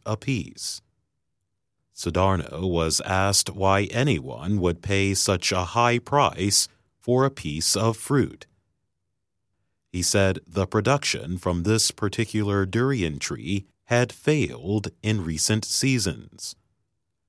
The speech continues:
But a new fertilizer helped to produce fruit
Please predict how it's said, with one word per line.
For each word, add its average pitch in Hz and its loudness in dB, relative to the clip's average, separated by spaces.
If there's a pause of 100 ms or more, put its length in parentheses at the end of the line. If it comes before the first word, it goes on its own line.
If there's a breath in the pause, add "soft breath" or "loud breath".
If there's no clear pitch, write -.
(260)
But 117 2
a 113 0
new 139 0
fertilizer 104 -2
helped 101 -4
to 104 -4
produce 113 -2
fruit 104 -2